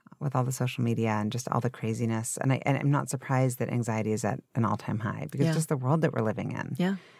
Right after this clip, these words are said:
Speaker 1: Um, and I love that you're covering these subjects as a mom, because
Speaker 2: Yeah.
Speaker 1: it, it's different for them to see it in a film than for them to hear it from me.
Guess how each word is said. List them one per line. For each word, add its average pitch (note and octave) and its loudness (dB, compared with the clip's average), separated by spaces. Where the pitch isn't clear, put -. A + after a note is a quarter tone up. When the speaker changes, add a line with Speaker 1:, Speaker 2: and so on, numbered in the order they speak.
Speaker 1:
Um, A#2+ 4
and D3 2
I C#3+ 4
love D3 4
that D3+ 4
you're B2 0
covering G#2+ -4
these C3 -2
subjects - -8
as C#3 2
a C#3+ 2
mom, B2+ 0
because C3+ 0
Speaker 2:
Yeah. C#3 6
Speaker 1:
it, E3 -2
it's C#3 -6
different - 0
for - -6
them B2 0
to A#2 -2
see - -2
it - -4
in A#2+ 0
a A2+ 0
film B2 4
than A#2+ 4
for A#2 0
them A2 0
to A2 -2
hear G#2 -4
it - -4
from G2+ -4
me. - -6